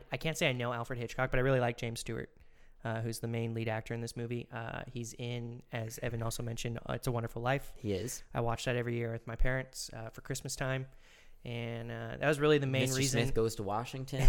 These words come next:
Speaker 1: <laughs>
Speaker 2: a classic.
Speaker 1: The, yeah,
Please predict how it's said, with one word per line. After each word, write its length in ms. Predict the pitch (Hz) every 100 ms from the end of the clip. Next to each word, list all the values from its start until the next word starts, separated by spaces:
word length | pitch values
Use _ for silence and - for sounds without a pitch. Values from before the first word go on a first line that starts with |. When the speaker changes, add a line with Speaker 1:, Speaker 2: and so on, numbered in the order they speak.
| 139
Speaker 1:
<laughs> 180 | 202 -
Speaker 2:
a 60 | -
classic. 840 | - 113 107 117 123 147 151 - - - - - -
Speaker 1:
The, 200 | 143 151 -
yeah, 240 | 131 120